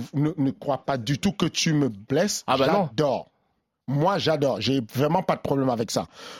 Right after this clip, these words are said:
Speaker 1: Ce que je dis simplement, ce que je dis simplement, c'est que c'est dommage, c'est vraiment dommage que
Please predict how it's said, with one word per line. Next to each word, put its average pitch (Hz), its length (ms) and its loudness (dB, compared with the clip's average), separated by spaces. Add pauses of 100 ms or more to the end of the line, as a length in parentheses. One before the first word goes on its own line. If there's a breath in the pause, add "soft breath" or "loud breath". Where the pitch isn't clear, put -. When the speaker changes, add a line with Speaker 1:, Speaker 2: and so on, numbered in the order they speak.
(120)
Speaker 1:
Ce - 180 0
que 202 200 2
je 143 120 2
dis 156 180 2
simplement, 190 560 2 (320 loud breath)
ce - 160 0
que 196 200 2
je 143 120 2
dis 135 240 0
simplement, 165 540 0
c'est 143 180 0
que 110 200 -2 (580)
c'est - 300 0
dommage, 156 960 0
c'est - 260 0
vraiment 160 560 2
dommage 143 600 0 (320 loud breath)
que 190 300 0